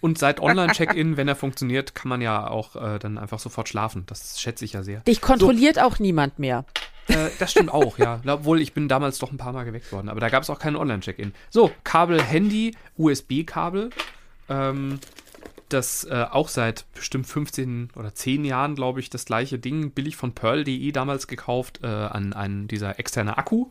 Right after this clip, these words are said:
Speaker 1: ne?
Speaker 2: Ah.
Speaker 1: Dann haben wir zwei Masken, die ich,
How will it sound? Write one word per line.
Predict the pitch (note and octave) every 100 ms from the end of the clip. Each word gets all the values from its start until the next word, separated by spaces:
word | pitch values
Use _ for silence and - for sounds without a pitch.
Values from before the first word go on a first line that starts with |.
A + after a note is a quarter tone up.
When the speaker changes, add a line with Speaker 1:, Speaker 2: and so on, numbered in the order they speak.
| -
Speaker 1:
ne? | F#3+ - - - - - - - - - - -
Speaker 2:
Ah. | E3 - - - - - - - - - - -
Speaker 1:
Dann | C#3 C3 A2 G#2
haben | C#3+
wir | C#3+ C3+ C3+ - - - - - - - - - - -
zwei | - - C#3 C3+ B2+ - -
Masken, | C#3 G3 - A3+ A3 G3
die | F#3 F#3
ich, | F3 - -